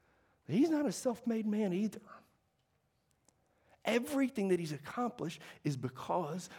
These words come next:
of someone else. This is what he said, "The accomplishments that I've had, all of those people I just mentioned, they play a big part in it." Now, I share those two stories with you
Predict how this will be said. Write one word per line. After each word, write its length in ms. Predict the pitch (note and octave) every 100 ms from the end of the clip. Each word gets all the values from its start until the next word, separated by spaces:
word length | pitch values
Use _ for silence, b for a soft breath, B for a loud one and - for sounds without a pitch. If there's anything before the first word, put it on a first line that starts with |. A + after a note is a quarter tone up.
| B
of 80 | D3
someone 280 | E3 D3+ G3
else. 140 | E3+
This 140 | D#3+
is 100 | F#3
what 140 | F3+ E3
he 80 | E3+
said, 240 | G#3 G3+
"The 80 | C3+
accomplishments 600 | C#3 F#3 A#3+ D4+ C#4+ -
that 100 | A#3+
I've 140 | A#3
had, 260 | E3+ D3 C#3
all 260 | C#3+ F3 B3+
of 80 | A3+
those 160 | A3
people 280 | - F#3 D#3+
I 100 | C#3+
just 220 | C3 -
mentioned, 340 | C3 A2+ A#2 - B B
they 260 | C#3 D#3 F3
play 300 | - D#3+ C#3+
a 80 |
big 400 | A#2 C3 B2 A#2+ - B -
part 280 | - B2 G2
in 140 | F2+
it." 60 | F2
Now, 240 | B2 C#3+ F#2+ - - _ _ _ _ _ _ _ _ - C3+
I 80 |
share 340 | C#3+ - A3+ C4+
those 220 | A#3 F3+
two 160 | - D#3+
stories 680 | - A3 A3+ C#4 F3+ -
with 260 | A2+ G#2+ -
you 320 | G#2 G2+